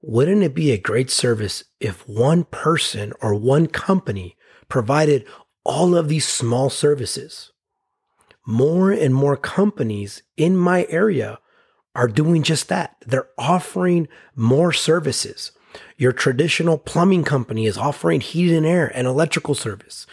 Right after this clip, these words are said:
Your heating and air contractor is hi-, is offering plumbing and electrical services. Your home remodeler is also offering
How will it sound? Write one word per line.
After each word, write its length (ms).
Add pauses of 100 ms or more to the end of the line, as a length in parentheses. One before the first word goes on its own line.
(300)
Your 260
heating 340
and 80
air 140
contractor 680
is 80
hi-, 280
is 280
offering 420
plumbing 520 (380)
and 260
electrical 480
services. 720 (520)
Your 460
home 560
remodeler 800 (340)
is 180
also 480
offering 800